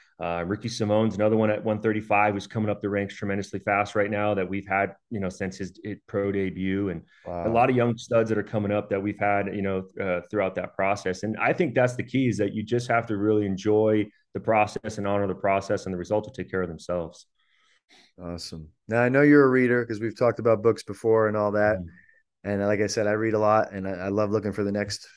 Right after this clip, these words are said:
Speaker 2: good one that could, 'cause
Speaker 1: Yeah.
Speaker 2: I know one book can change your life, and one book has changed my life.
Speaker 1: One hundred percent.
Speaker 2: And so are there any books, I just, I put three, but if there's one, two, three, four, even more books that you recommend that, that when you read it, you're like, "Oh, crap,"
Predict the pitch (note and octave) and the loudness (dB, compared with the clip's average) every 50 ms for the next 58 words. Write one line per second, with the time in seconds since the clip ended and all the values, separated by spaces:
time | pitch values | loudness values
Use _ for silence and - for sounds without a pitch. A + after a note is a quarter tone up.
0 | _ _ - A#2+ A2 G#2 A2 A2 A2 G#2+ G#2 G2+ - G2+ F#2 F#2 - _ _ - | _ _ -2 -2 -2 0 -2 -4 -4 -4 -6 -4 -4 -6 -8 -8 -16 _ _ -6
1 | - B2+ C3+ D3 D#3 E3 D#3+ D3 C#3 C#3+ C#3 B2 C3+ C3 B2+ - A#2 G2+ - B2 | -2 0 2 2 4 4 4 6 6 4 4 4 2 2 2 0 -8 -6 -4 -4
2 | A#2 A2 G#2 G2 G2 G#2 A#2+ A2 F2+ F2 - - G2 F#2+ F#2+ F#2+ F2 G2 A#2 B2 | -2 -2 0 0 2 4 4 4 2 0 -4 -8 -8 -8 -8 -8 -6 -4 -4 -4
3 | A#2 G2+ A2+ G#2 - G#2+ F#2+ - - A#2 A2 G#2 F#2+ G#2+ A#2 C3 C#3 B2 G#2 F#2+ | 0 0 -2 -2 -2 -4 -8 -6 -6 -6 -4 -4 -4 -4 -2 0 2 4 4 4
4 | F2+ F2 F2+ F2+ F2 - - - G2 F#2+ F2 - - _ _ _ _ - - _ | 4 2 0 -4 -8 -10 -12 -14 -12 -12 -12 -14 -16 _ _ _ _ -20 -20 _
5 | _ _ _ - - C3 B2+ B2+ B2+ C#3 D3+ D#3 D#3 B2+ A2 B2+ C#3 C3 C3+ - | _ _ _ -2 6 8 8 8 8 6 4 4 2 2 4 4 4 4 4 0
6 | - - A#2 E2+ D#2 G2+ B2 B2+ B2 A#2 - - A#2 A2 A#2 - D3 A#2+ - - | -6 -4 -6 -8 -4 -2 -2 -2 2 0 2 2 2 0 2 2 2 2 2 -2
7 | - B2 A#2+ A2 G2+ - G2 G2+ G2 - A2 G#2 G2 - - - G2 A2+ A#2+ A#2+ | -2 0 2 2 2 2 0 -2 0 0 -2 -2 -2 -6 -12 -12 -6 -2 -2 -2
8 | A#2 A2 - - A#2+ A#2+ A#2 - A#2+ A#2+ A2+ - - A#2+ A#2 A#2 B2 A2 A2 G#2+ | -2 -2 -4 -4 -4 -4 -4 -4 -2 -2 -2 -2 2 2 2 2 2 2 0 2
9 | A2+ A#2 A#2+ A2 G#2 G2+ A2+ B2 A#2+ - - A#2+ A#2+ B2 C3 B2+ B2+ A#2 - A#2+ | 6 8 8 8 6 6 6 4 4 4 0 -2 0 0 2 2 2 2 2 0
10 | A#2+ A#2 A2+ G#2+ G#2 G2+ F#2+ D#2 E2+ - G2+ G2 G2+ G#2 A2 B2 C#3 C#3 C3 B2+ | 0 0 0 0 0 0 -2 -2 -2 0 0 2 2 2 2 2 2 6 6 8
11 | B2+ B2+ A#2 A#2 A#2 A#2 A2 G#2 G2 F#2 G2+ A2 A2+ G2 F#2 - - A2+ G#2+ F2+ | 8 8 6 4 4 4 4 4 2 0 -2 -2 -2 -2 -4 -4 -2 -2 -2 -2
12 | D2 - | -4 -10